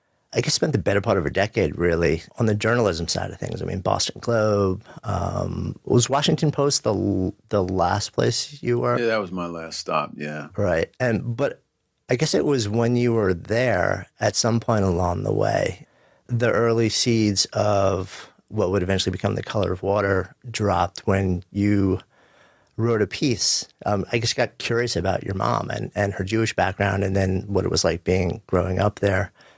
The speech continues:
Speaker 1: And that really started out as, as something that was published early on, um, in the Globe as a, as, as an article.
Speaker 2: Right. Yeah, that happened, like, back in nineteen. I was a year or two into my professional career.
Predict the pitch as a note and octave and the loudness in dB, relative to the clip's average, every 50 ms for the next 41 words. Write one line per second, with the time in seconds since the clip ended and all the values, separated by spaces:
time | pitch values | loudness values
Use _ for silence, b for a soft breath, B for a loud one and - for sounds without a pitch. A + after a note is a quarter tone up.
0 | b b b b b A#2 B2+ A#2+ - C3+ B2+ B2 A#2 - - - A2+ A2 A2 G#2 | b b b b b 0 0 2 2 2 2 2 2 2 2 2 2 2 2 2
1 | F#2+ F#2+ F#2 F#2 F#2 F2+ - - G2+ G#2 G2+ G2+ G2 F#2 F#2 - - - - _ | 2 2 2 2 2 0 0 0 0 2 2 2 0 0 0 -2 -2 -2 -4 _
2 | - - A2+ G#2 G2 F#2 - - - - - B2+ A2 G#2+ G#2 G2+ F2+ F2+ G2 F#2 | -6 -4 -2 -2 0 0 -2 -2 0 0 0 0 2 2 2 2 4 2 2 2
3 | - - - _ - - - - - - A#2+ A2+ A2+ - - - F#2+ G#2 G2+ F#2+ | 2 0 -2 _ -20 -20 -20 -8 -2 0 2 2 2 2 2 2 4 4 4 4
4 | F2+ G2+ A2+ A2 G2+ F#2+ G2 G2 - - G2+ G#2+ G#2 G#2 G#2+ G#2+ - G2+ F#2+ F2+ | 4 4 4 2 2 2 0 -4 -6 -6 -4 -4 -4 -4 -4 -2 0 2 2 2
5 | E2+ - A2 A2+ A#2 G#2 - - F2+ F#2+ G2 - - - G2 G#2 G#2+ G#2+ - - | 2 0 0 0 0 0 0 -2 -4 -4 -4 -6 -6 -4 -6 -6 -6 -6 -10 -12
6 | - - - - - G#2 G2+ G#2+ - - G2+ G#2+ A2 A#2+ A#2+ - - - - - | -14 -16 -18 -14 -12 -10 -10 -8 -8 -6 -2 0 0 0 0 -4 -10 -16 -16 -18
7 | _ _ _ _ - C3 C3 A#2+ G#2 G2+ A2+ A2+ A#2+ B2+ C3+ C3 C#3 B2+ B2 - | _ _ _ _ -2 0 0 0 0 0 -2 0 0 0 0 0 0 -2 -2 -4
8 | A2+ G2 F#2+ F#2 F2+ F2+ _ - G2 F#2 G2 G2+ - F#2+ F2 E2+ E2+ E2+ F2 F#2 | -4 -4 -4 -4 -4 -6 _ -4 -2 0 0 -2 -4 -6 -6 -6 -6 -6 -8 -8
9 | F2+ - - G2+ F2 F2+ - b b b b b b _ - G2 G#2+ A#2 B2 C3 | -10 -10 -10 -10 -10 -10 -12 b b b b b b _ -6 -2 0 2 2 2
10 | A#2+ - A2+ G2 G2 G2+ A2 A#2+ B2 A#2 G#2 F#2 - - A#2 G#2 G2 F#2+ - G2+ | 2 0 -2 -2 0 2 4 6 8 6 6 4 2 -2 -2 -2 -2 -2 -4 -4
11 | F#2 F2+ F2 E2+ - - D#2+ - - F#2 F2 - - D#2+ D2+ D2+ - F2 D#2+ D#2 | -4 -2 -2 -4 -4 -8 -12 -6 -4 -4 -4 -4 -6 -8 -10 -10 -12 -12 -12 -10
12 | D#2 D2+ C#2+ - - | -10 -12 -12 -14 -18